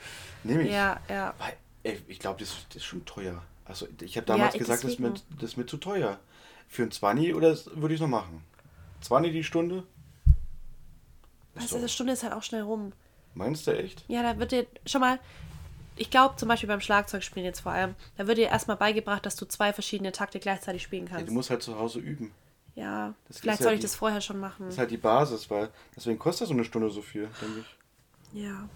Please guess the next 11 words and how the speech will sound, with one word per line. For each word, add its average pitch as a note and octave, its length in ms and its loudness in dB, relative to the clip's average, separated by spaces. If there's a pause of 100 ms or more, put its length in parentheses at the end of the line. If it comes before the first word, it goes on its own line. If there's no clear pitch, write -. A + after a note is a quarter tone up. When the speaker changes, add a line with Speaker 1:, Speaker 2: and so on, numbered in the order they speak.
Speaker 1:
Naja. G#2+ 320 -8 (340)
Okay. D#3 300 4 (1700)
Speaker 2:
Ja. G3+ 420 2 (240)
Speaker 1:
Ich - 80 -8
will C#3 100 2
Klavier C#3+ 280 2
spielen B2 400 2 (720)
und A#2 80 -6
dort B2 100 4
das B2+ 120 4
Schlagzeug. A2+ 560 2